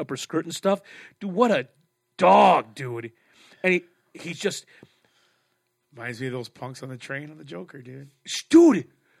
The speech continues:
Speaker 1: In that movie, too. A lot of movies,
Speaker 2: That
Speaker 1: rich people are the
Speaker 2: movie is,
Speaker 1: bad guys.
Speaker 2: it, it, it's crazy.
Speaker 1: And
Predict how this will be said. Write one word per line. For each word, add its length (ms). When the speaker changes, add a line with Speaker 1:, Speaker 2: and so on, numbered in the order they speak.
Speaker 1:
In 100
that 160
movie, 180
too. 460
A 80
lot 380
of 100
movies, 520
Speaker 2:
That 120
Speaker 1:
rich 100
people 180
are 80
the 80
Speaker 2:
movie 140
is, 80
Speaker 1:
bad 140
guys. 380
Speaker 2:
it, 140
it, 80
it's 120
crazy. 520
Speaker 1:
And 140